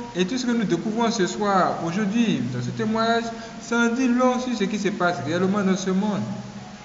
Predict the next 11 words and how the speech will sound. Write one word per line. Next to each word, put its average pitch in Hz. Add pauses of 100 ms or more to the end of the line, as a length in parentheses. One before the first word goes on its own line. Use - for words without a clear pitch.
(400)
Oh, 135
les 131
humains 151
sont 135
sacrifiés. 220 (1200)
Et 226 (400)
ils 156
sacrifient 185
pas 240
n'importe 233
qui, 262